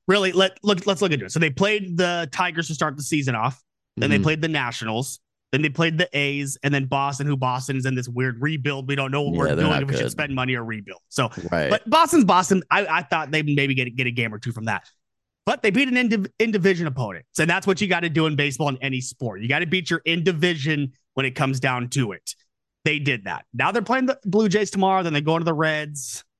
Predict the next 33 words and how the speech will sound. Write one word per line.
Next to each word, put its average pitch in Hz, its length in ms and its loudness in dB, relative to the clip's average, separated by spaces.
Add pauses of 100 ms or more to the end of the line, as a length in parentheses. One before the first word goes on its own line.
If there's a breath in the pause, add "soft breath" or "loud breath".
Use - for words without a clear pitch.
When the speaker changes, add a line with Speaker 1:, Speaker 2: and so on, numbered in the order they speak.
(200)
Speaker 1:
and 139 100 2
the 143 60 2
White 135 280 2
Sox. 135 180 0
But 156 100 -2
that, 165 140 0
you 165 100 -2
gotta 196 160 0
watch 196 240 0
out 170 100 -2
for 170 80 -6
that 123 160 -4
Blue 120 160 -4
Jays. 101 160 -10
They're 147 100 0
not, 185 280 -4
they're 175 120 0
not 175 200 -2
gonna 170 160 -2
sweep 139 240 -2
the 123 80 -12
Blue 98 160 -8
Jays. - 420 -14 (160)
Speaker 2:
No, 117 200 6
Speaker 1:
The - 60 2
Speaker 2:
I - 40 6
Speaker 1:
Blue 196 80 10
Speaker 2:
don't 226 80 4
Speaker 1:
Jays 214 160 4
Speaker 2:
think - 60 -6
Speaker 1:
could 202 80 8
Speaker 2:
so - 20 4
Speaker 1:
take 180 100 4